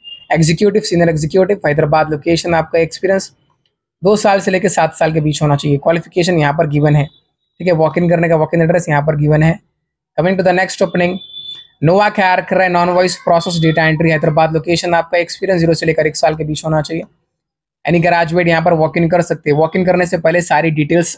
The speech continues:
ज़रूर से पढ़िए। Coming to the next opening, Infinx Services में चल रहा है वॉक इन, यहाँ पर हायर कर रहे हैं फ्रेशर्स वॉइस प्रोसेस,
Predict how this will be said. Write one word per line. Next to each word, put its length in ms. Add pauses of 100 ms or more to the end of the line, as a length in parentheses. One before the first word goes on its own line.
(100)
ज़रूर 260
से 120
पढ़िए। 300 (680)
Coming 200
to 80
the 80
next 300
opening, 280 (440)
Infinx 400
Services 420
में 60
चल 140
रहा 120
है 80
वॉक 260
इन, 80
यहाँ 140
पर 120
हायर 220
कर 120
रहे 100
हैं 80
फ्रेशर्स 420
वॉइस 300
प्रोसेस, 440